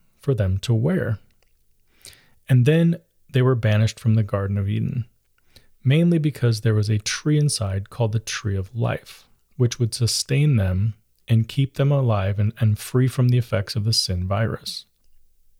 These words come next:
Okay, next, let's look ahead. So one of the things that we can do is infer that some of the things we understand about the life we had in the Garden of Eden will most likely be true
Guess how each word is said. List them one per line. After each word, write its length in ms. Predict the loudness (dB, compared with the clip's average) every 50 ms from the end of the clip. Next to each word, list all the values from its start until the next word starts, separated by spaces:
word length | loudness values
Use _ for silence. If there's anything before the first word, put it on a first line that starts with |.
| _ _ -4
Okay, 260 | -2 -2 -2 -4 -6 -8 -10 -18 -20 -20 _ -2
next, 520 | 2 2 4 4 2 2 0 -4 -6 -6 -2
let's 280 | -2 -2 0 0 0
look 200 | 0 0 0 0
ahead. 580 | -2 -4 -4 -4 -4 -2 0 0 -2 -4 -8 -20 _ _ _ _
So 180 | -6 -2 0 2
one 220 | 2 4 4 4
of 80 | 4 4
the 80 | 2
things 240 | 2 2 2 2 2
that 80 | 2 0
we 120 | 0 0
can 140 | 2 2 0
do 240 | 0 0 -2 -2 -2
is 140 | 0 0 2
infer 640 | 2 2 2 0 -2 -4 -2 0 2 2 2 2 0
that 240 | 0 -2 -2 -2 -4
some 260 | -4 -2 0 0 0
of 120 | 0 0
the 100 | -2 -2
things 340 | -2 0 0 2 2 2 2
we 160 | 0 2 2
understand 640 | 2 2 2 0 -2 -4 -2 -2 0 2 2 0 0 0
about 420 | -2 -2 0 0 -2 -4 _ _
the 100 | -2 -2
life 460 | 0 0 0 0 0 -2 -6 -10 -20 _ _ _ _ _ _ _ _ _ _ _ -4
we 180 | -2 0 0 0
had 200 | 0 0 0 0
in 80 | 0
the 80 | 0 0
Garden 280 | -2 -2 -2 -2 -4 -6
of 80 | -8 -6
Eden 380 | -4 -2 0 0 0 0 0 -2 _ _ -20 -20 -20 _ _ _ _ _
will 120 | 0 2 4
most 320 | 4 2 2 0 -2 -2
likely 380 | 0 0 0 0 0 0 0 2
be 160 | 2 0 0
true 480 | -2 -2 0 0 2 2 2 0 -4